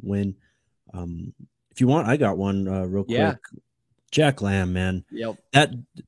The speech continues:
Speaker 1: I mean, just a, probably the biggest swing in momentum. I, if you go and look at the, the E S P N, uh,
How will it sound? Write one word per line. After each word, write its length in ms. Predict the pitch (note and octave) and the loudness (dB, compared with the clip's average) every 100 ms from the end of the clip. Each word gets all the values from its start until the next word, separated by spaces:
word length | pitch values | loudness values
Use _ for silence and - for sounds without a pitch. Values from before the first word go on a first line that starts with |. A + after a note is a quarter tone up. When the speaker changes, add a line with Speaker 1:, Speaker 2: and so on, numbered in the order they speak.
| - - - | -20 -10 2
Speaker 1:
I 40 | |
mean, 500 | C3 B2+ A#2+ A#2 G#2+ - | 6 8 8 4 0 0
just 300 | D3+ D3 D3 | 2 4 4
a, 240 | C3 A2+ | 4 2
probably 440 | G2 - F#3 F#3+ D#3 | -4 -4 2 4 6
the 140 | B2+ | 6
biggest 640 | F#2 B2 C3 C#3+ C3+ - - | 4 2 4 4 2 -2 -4
swing 240 | B2 C3 | 0 2
in 80 | B2 | 4
momentum. 580 | A2+ G#2+ A2 A2+ A#2+ A#2 | 2 2 0 0 -2 -2
I, 320 | - A#2+ G#2+ - _ - _ - | -2 -2 -2 -8 _ -20 _ -10
if 120 | B2+ C3 | -4 0
you 100 | G3 | 2
go 160 | A#3+ | 4
and 100 | G#3 | 4
look 180 | D3 D3+ | 4 2
at 140 | C#3+ - | 0 2
the, 280 | A2+ G2+ F#2+ | 0 0 -2
the 120 | - | -2
E 120 | B2 | 0
S 100 | C3 - | 0 0
P 180 | - A#2 | -2 0
N, 300 | A2+ A2 G#2 | 2 2 0
uh, 360 | G2 F#2+ F#2 | -2 -2 -4